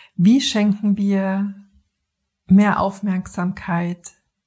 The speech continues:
für das Ja in uns? Und wie können wir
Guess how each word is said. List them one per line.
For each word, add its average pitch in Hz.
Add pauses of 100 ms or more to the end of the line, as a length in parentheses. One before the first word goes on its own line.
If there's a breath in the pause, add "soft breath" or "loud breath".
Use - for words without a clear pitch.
(800)
für -
das 180
Ja 180
in 175
uns? 165 (460 soft breath)
Und 196
wie 202
können 185
wir 175